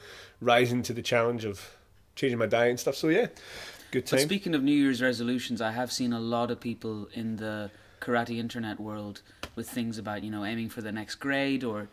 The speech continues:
Speaker 2: knuckling down with regards to their training. We have certain people in the dojo here that I have noticed, um, like, a remarkable change in with regards attitude. People who perhaps had had their progress stilted as of late,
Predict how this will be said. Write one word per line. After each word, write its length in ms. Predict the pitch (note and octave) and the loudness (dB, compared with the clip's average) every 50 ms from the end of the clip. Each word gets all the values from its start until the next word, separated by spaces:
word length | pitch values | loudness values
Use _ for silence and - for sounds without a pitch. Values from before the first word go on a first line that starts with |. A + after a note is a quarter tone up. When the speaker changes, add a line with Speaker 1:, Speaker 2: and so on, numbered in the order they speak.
| - - - | -18 -6 -2
Speaker 2:
knuckling 420 | C#3+ C#3+ C#3 C3+ - C3+ B2+ B2+ | -2 -2 0 0 0 0 0 2
down 240 | B2 C3+ C3+ C3 C3 | 2 2 2 2 2
with 120 | C3 A#2 A#2 | 0 0 -2
regards 300 | B2 A#2+ B2 A#2 A#2 A2+ | -4 -2 0 0 0 -2
to 80 | A#2+ A#2 | -4 -4
their 60 | A2+ | -4
training. 440 | A2 - - C3 C3 C3 C3 C3 C3 - - - - | -4 -4 -2 -2 0 2 0 0 -2 -6 -14 -10 0
We 120 | - C3+ C3+ | 2 2 2
have 100 | C3 A#2+ - - _ _ | 2 0 -6 -16 _ _
certain 440 | - - - - E3 D#3 D#3 D3 C#3+ | -4 -2 4 6 6 6 6 4 2
people 300 | C3+ C#3+ C#3 A#2+ C3 B2+ | 2 2 0 0 0 0
in 120 | B2 A#2 A2+ | 0 0 0
the 80 | A2+ | -2
dojo 440 | G#2+ B2 B2+ C3+ C3+ A#2+ A#2+ A2+ A2 | 0 0 0 0 0 0 0 -2 -2
here 180 | G#2+ A2+ G#2+ G#2+ | -2 -4 -4 -4
that 120 | G#2+ G#2 | -4 -2
I 120 | A2 A#2 A2+ | -2 -2 -2
have 120 | A2 G#2 | -2 -4
noticed, 540 | A2 A2 A2+ A#2 A2 - G#2+ G2 - - - - - | -4 -4 -4 -4 -6 -8 -8 -10 -10 -10 -10 -10 -8
um, 420 | G#2+ G#2+ G#2+ G#2+ G#2+ G#2+ G2 - - | -6 -6 -4 -4 -4 -6 -6 -8 -8
like, 260 | F#2 G2 G2 - - _ - _ _ _ - _ _ _ _ _ - | -8 -10 -10 -10 -16 _ -20 _ _ _ -20 _ _ _ _ _ -8
a 60 | A2+ | -6
remarkable 540 | A2 A2 A#2+ D3 F3 F#3 F3+ - A#2+ B2 A#2 | 0 2 4 4 4 2 0 -2 -4 -2 -2
change 340 | - - D3+ D#3+ D#3 C3+ B2+ | 0 0 0 0 0 0 0
in 120 | A#2 A2 | -2 -2
with 140 | G#2+ G2+ G#2+ | -4 -4 -6
regards 320 | A#2 A2 A2+ A2 G#2+ G2+ | -6 -6 -4 -4 -4 -2
attitude. 540 | A2 A#2 C3 B2 A2 - - A2 F#2 F#2 - - _ _ _ _ _ _ _ | -2 -4 -4 -4 -6 -8 -8 -8 -8 -8 -10 -16 _ _ _ _ _ _ _
People 280 | - C#3+ C#3 - C#3 C3 | -4 -4 -2 0 -2 0
who 440 | B2 B2 B2 A#2+ A#2+ A#2+ A#2 G#2+ - - _ _ _ _ _ _ _ _ _ _ _ | 2 2 2 4 2 2 0 -2 -6 -12 _ _ _ _ _ _ _ _ _ _ _
perhaps 400 | - C3+ B2+ B2+ B2 - - - | -6 -2 -2 0 -2 -2 -4 -6
had 100 | B2+ A#2 | -6 -4
had 200 | A#2+ B2 B2 A#2 | -2 -2 -2 0
their 120 | A#2 A#2+ A2+ | 0 -2 -2
progress 460 | - - C3 B2+ B2 A#2+ B2 A2+ - | -2 0 0 0 2 2 -2 -2 -2
stilted 460 | - - - D#3+ D#3+ D3 - C#3 A#2+ | -6 -2 0 0 0 0 -2 -2 -2
as 180 | A#2 A2+ G#2+ A2+ | -2 -2 -2 -4
of 120 | G#2+ G#2 | -8 -6
late, 300 | G#2+ G2+ G2+ G2+ - - | -6 -8 -8 -8 -14 -16